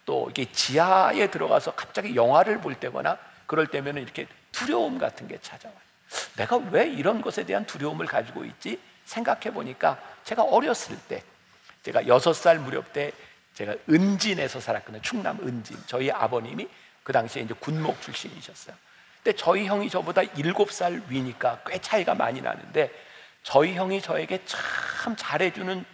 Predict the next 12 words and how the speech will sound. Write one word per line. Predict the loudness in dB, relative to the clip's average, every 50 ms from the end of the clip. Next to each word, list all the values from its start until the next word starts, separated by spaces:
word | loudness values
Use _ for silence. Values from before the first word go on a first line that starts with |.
| -18 -8
좋은 | 0 4 6 6 6 4
형이었지만 | 0 -4 -4 -6 -6 -6 -6 -2 2 2 2 0 -2 -12 -20 -20 -20 _ _ _ _ _ -4
굉장히 | 0 0 2 4 4 4 4 2 -4 -6 -4
저를 | 0 2 2 4 2 0
데리고 | 0 -4 -4 -6 -6
장난을 | -4 0 0 2 2 2 0 0 -2 -6
많이 | -8 -10 -10 -12 -14 -16
쳤어요. | -20 -20 -20 -20 -20 -20 -20 _ _ _ _ _ _ _ -20 -12
저 | -8 -2 2
여섯 | 4 4 4 4 0
살 | -2 -2 -4 -4 -4
때. | -6 -8 -8 -8 -8